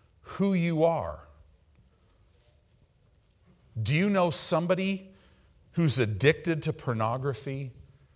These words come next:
Somebody who's a thief? Somebody who's hurting people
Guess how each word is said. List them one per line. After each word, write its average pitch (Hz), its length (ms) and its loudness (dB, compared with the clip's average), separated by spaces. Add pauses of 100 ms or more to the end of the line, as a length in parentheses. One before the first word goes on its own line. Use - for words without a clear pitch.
(200)
Somebody 160 760 2
who's 131 300 -2
a 107 60 0
thief? - 720 -6 (440)
Somebody 165 480 2
who's 117 280 -2
hurting 151 440 -4
people 165 640 -6